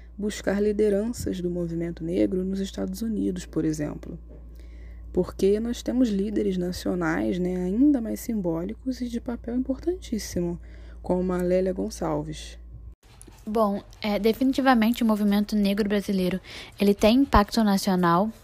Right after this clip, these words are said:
Speaker 2: até porque muitos dos direitos que foram adquiridos no Brasil ao longo de centenas de anos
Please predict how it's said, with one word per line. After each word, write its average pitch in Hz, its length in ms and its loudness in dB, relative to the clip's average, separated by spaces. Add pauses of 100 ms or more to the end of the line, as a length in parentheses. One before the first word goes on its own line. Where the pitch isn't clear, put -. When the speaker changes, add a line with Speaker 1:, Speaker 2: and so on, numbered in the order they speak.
(340)
Speaker 2:
até 214 220 2
porque 254 300 2
muitos 247 380 2
dos 285 160 4
direitos 226 440 2
que - 100 -6
foram 220 220 2
adquiridos 196 400 -2
no 196 100 0
Brasil 190 420 2
ao 202 80 4
longo 190 240 0
de 185 80 -8
centenas 208 600 2
de 190 100 2
anos 220 400 4